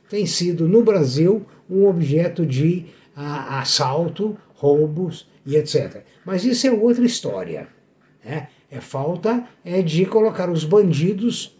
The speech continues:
nos lugares devidos, de que diga o General Lee, né? Ah, de quem, a quem eu admiro muito,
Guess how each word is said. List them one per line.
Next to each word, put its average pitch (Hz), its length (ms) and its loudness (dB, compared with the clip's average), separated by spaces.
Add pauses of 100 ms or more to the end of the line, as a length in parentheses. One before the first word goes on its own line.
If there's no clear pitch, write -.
(160)
nos 170 200 -6
lugares 147 640 -6 (160)
devidos, 151 720 -4 (200)
de - 120 -20
que 233 120 -2
diga 151 520 -4 (240)
o 151 520 0
General 156 480 -2
Lee, 180 300 -2 (760)
né? 165 240 -8 (260)
Ah, 110 400 -10
de 123 140 -6
quem, 160 480 0
a - 80 -16
quem 160 180 -6
eu 147 140 4
admiro 147 460 -2
muito, 202 340 0